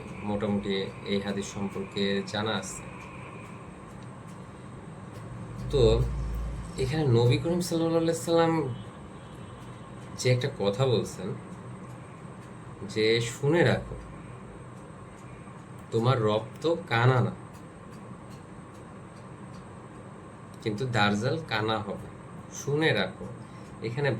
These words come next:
ভয় দেখাচ্ছে না, সাবধান করতেছে। দার্জাল সম্পর্কে নবী করিম সাল্লাল্লাহু আলাইহি সাল্লাম আমাদেরকে সাবধান করছেন,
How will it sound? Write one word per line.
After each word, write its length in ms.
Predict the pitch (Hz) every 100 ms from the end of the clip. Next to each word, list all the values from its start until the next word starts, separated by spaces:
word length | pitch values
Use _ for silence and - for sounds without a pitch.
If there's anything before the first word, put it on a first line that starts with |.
| -
ভয় 180 | 113 123
দেখাচ্ছে 500 | 135 135 - - 104
না, 100 | - - - - - - - - - - - - - -
সাবধান 560 | - 113 110 113 120 117
করতেছে। 540 | 101 - - - - - - - - - - - - - - - - -
দার্জাল 380 | 101 101 117
সম্পর্কে 580 | 120 110 101 113 120 135 180 190 - - - 117
নবী 180 | 110 101
করিম 140 | 110
সাল্লাল্লাহু 280 | 107 98 101
আলাইহি 100 | 107
সাল্লাম 280 | - - 147
আমাদেরকে 480 | 107 101 104 104 127
সাবধান 540 | - 104 98 117 104 98
করছেন, 320 | 90 -